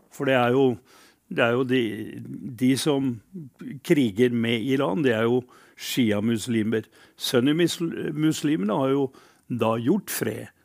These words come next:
med, med da Israel. Men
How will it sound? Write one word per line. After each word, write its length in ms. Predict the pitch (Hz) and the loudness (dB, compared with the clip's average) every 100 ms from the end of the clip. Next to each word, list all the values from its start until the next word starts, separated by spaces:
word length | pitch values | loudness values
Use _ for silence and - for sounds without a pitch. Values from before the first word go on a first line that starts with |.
| _ | _
med, 480 | 123 123 113 113 113 _ _ _ _ _ _ | -2 0 2 0 -4 _ _ _ _ _ _
med 460 | 104 113 113 113 107 127 113 | -10 -2 0 0 -2 -6 -4
da 120 | 107 | -2
Israel. 480 | 117 104 - 101 - - _ _ _ _ - | -2 -4 -8 -10 -14 -20 _ _ _ _ 0
Men 460 | 151 190 190 160 | 4 4 4 -2